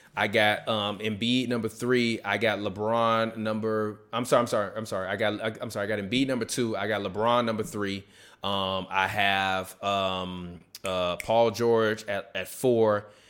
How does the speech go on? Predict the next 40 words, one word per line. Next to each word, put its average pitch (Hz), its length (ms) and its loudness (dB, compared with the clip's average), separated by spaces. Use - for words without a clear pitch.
And, 98 440 -2
um, 92 600 -2
and 101 140 -6
then, 107 180 0
and 107 180 -6
then 107 100 -4
actually 135 300 0
at 120 80 0
five, 139 380 0
I 135 80 0
still 156 320 0
have, 135 440 2
I, 170 400 8
I 214 40 10
personally 180 460 2
at 107 80 0
five, 113 300 4
and 98 80 -4
I 101 60 -2
know 113 160 0
you're 113 160 -2
gonna 113 140 -2
be 110 80 -4
like, 101 200 0
"Shut 117 280 2
up 110 120 2
when 98 140 -6
I 92 60 -4
say 110 260 0
this," 90 260 -10
but 120 140 8
I 185 140 12
actually 185 340 6
have 151 240 8
Jaylen 135 340 2
Brown 110 380 2
and 101 100 -4
not 110 200 0
Jason 113 240 -4
Tatum. - 340 -6